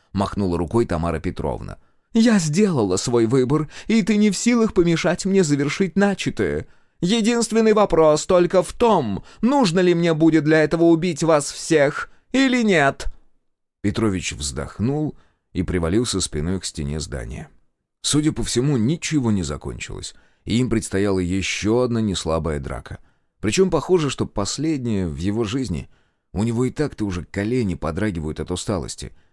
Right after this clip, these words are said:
а стоящая на краю поляны ведьма наверняка достаточно сильный противник. Вон как Александра нахмурилась. Значит, понимает, что слова Тамары Петровны не пустое бахвальство.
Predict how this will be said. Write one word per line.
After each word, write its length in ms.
а 100
стоящая 480
на 100
краю 260
поляны 360
ведьма 320
наверняка 460
достаточно 580
сильный 360
противник. 580
Вон 280
как 220
Александра 520
нахмурилась. 640
Значит, 380
понимает, 540
что 220
слова 300
Тамары 300
Петровны 440
не 140
пустое 380
бахвальство. 600